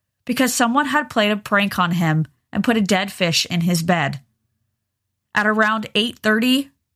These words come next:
Ronald heard something outside that upset him, so he decided to go investigate.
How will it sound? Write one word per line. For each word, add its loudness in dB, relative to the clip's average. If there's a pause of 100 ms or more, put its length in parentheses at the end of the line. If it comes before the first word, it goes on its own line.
(300)
Ronald 0
heard 0
something 0
outside -2
that -2
upset -2
him, 0 (320)
so 0
he 4
decided 0
to -2
go 2
investigate. 0